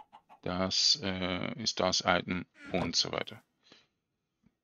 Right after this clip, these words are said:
Ja gut, jetzt müssen wir leider noch mal ein bisschen warten, weil wir keine Schafe in der Nähe haben.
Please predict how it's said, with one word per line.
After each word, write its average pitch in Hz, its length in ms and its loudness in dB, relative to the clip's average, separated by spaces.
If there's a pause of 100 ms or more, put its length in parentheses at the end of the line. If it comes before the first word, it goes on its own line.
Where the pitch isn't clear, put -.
(260)
Ja 117 180 10
gut, 90 300 2
jetzt - 160 -6
müssen 120 220 2
wir 104 60 2
leider 104 280 4
noch 113 140 4
mal 101 120 4
ein 90 60 0
bisschen 85 300 -2
warten, 82 400 2
weil 98 160 -2
wir 90 80 -6
keine 87 300 -2
Schafe - 540 2
in 62 80 -4
der 62 100 -4
Nähe 117 240 -4
haben. 151 280 -4